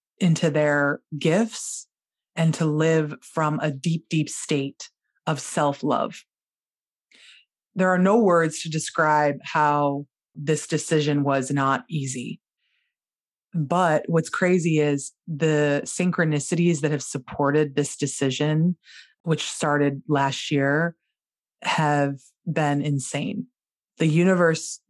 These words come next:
God, has supported me in this decision so deeply. And this is what I mean about when we choose to live from our soul, when we actually, like, signal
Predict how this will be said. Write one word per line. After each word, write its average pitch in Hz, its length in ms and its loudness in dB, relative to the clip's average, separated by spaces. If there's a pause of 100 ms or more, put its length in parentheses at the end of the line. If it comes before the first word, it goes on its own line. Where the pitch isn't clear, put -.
God, 147 480 2 (220)
has 165 220 -2
supported 151 600 0
me 156 180 2
in 143 120 0
this 143 240 -2
decision 147 720 -2
so 143 320 -2
deeply. 156 760 -2 (800)
And 170 180 6
this 180 220 2
is 196 100 4
what 202 100 2
I 170 100 2
mean 165 200 4
about 143 460 0 (380)
when 170 180 0
we 165 120 2
choose 226 540 2
to 175 140 -2
live 156 380 2
from 147 180 -6
our 135 140 -2
soul, 135 600 -2 (1080)
when 175 180 4
we 190 120 6
actually, 185 320 0
like, 147 140 -2
signal - 800 0